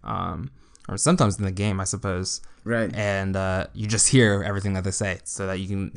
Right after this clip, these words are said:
Speaker 1: you get some sort of insight onto what sort of stuff the players say or the coaches say in the middle of games and whatnot.
Speaker 2: Exactly. Like, uh, s-, sometimes in N B A, you can see where there are timeouts.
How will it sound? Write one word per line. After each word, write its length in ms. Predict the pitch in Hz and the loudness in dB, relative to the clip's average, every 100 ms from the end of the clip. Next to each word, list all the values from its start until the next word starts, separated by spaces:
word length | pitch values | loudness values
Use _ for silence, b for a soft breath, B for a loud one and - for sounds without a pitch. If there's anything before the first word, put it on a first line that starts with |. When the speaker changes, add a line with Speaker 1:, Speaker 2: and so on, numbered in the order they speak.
| - | -10
Speaker 1:
you 180 | 92 104 | -8 -6
get 240 | 101 - b b - | -6 -6 b b -6
some 220 | - 107 | 0 2
sort 180 | 113 107 | 2 2
of 60 | |
insight 640 | 123 120 - 104 92 - - b b b | 4 6 6 4 0 -4 -8 b b b
onto 680 | - 92 95 95 92 92 90 - - - - 120 | -4 -4 -2 -2 -2 -2 -4 -8 -20 -20 -14 -6
what 120 | 104 | -2
sort 160 | 113 104 | -2 -2
of 60 | |
stuff 300 | - - 98 | -2 -2 -4
the 100 | 98 | -4
players 400 | - 104 98 98 | -4 -4 -2 -2
say 260 | - 101 98 | 0 0 -2
or 60 | |
the 100 | 95 | -4
coaches 400 | 95 110 95 98 - | -2 -2 -2 -2 -2
say 440 | 107 101 98 - b - | -2 -2 -4 -8 b -10
in 120 | 101 | -6
the 60 | 101 | -2
middle 260 | 101 95 | -2 -2
of 120 | 95 | -4
games 360 | 101 95 92 95 | -4 -4 -4 -4
and 100 | 71 | -6
whatnot. 320 | - - - | -4 -4 -4
Speaker 2:
Exactly. 500 | 156 156 190 196 117 | -2 0 0 0 -2
Like, 420 | 107 113 110 104 113 | -2 -2 -2 -4 -4
uh, 240 | 107 104 | -2 -2
s-, 200 | 101 - | -6 -8
sometimes 520 | - 131 123 127 117 110 | -4 -2 0 0 0 -2
in 140 | 110 | -2
N 180 | 110 117 | 0 0
B 220 | 110 123 | 2 2
A, 140 | 123 113 | 2 0
you 120 | 107 | -2
can 160 | 107 107 | -4 -4
see 260 | - 110 107 | -4 -4 -4
where 380 | 104 110 107 b b - | -4 -4 -4 b b -12
there 100 | 98 | -10
are 40 | |
timeouts. 960 | 95 165 165 139 101 90 95 - - | -2 4 6 6 4 0 -4 -6 -8